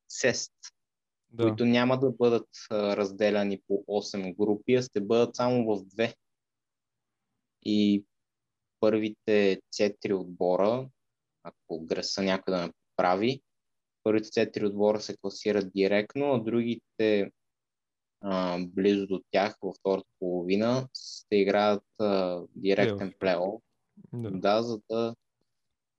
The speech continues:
Speaker 1: се изберат, а, финалните осем
Speaker 2: Първите
Speaker 1: в този
Speaker 2: осем май продължаваха, но да, както
Speaker 1: Да.
Speaker 2: и да е, общо взето, а, няма да има групи, тридесет и шест отбора вместо тридесет и два и ще са разделени на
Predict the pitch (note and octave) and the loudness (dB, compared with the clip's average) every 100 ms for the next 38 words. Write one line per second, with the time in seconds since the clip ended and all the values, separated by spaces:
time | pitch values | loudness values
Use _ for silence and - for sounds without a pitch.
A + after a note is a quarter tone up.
0 | _ - - A2+ G#2+ A2+ B2 B2 - B2 | _ -8 0 0 2 4 4 2 -4 -6
1 | - B2 B2 B2 B2 - A#2+ A#2 A2+ - | -2 0 2 0 -2 -2 0 2 0 -2
2 | A#2 A#2 - G#2+ A2+ C3 D3 A2 A#2+ B2 | -4 -4 -6 -4 0 2 2 0 2 4
3 | B2+ G#2+ B2 A#2 A2 G#2 G#2+ G2+ G#2+ E3 | 4 4 2 2 0 0 -2 -2 -2 -2
4 | F3+ - F3 D#3+ E3+ C#3+ - C#3+ - B2+ | -2 -4 -6 -2 0 0 -2 -4 -4 -4
5 | D3 D#3 C#3 D#3 F3 G3 F#3 - _ _ | -4 -6 -4 -2 0 -2 -2 -8 _ _
6 | _ _ _ _ _ _ _ _ _ _ | _ _ _ _ _ _ _ _ _ _
7 | - C#3+ C#3 C#3+ - _ _ - D3+ E3 | -4 0 0 -2 -6 _ _ -12 0 2
8 | D#3 C#3+ B2 A#2 F#3+ - F#3 F3+ E3 - | 4 2 0 0 -2 0 -2 2 2 4
9 | D3 - C3 B2+ C3+ B2 - B2+ A#2 A2 | -2 -2 -2 -2 0 -2 -2 -2 -2 -2
10 | F#3 A3 G#3+ G#3 F#3+ - - E3+ C#3+ C3 | 0 0 0 -4 -6 -12 -10 -8 -6 -2
11 | D3 C#3+ C3+ | 0 0 -2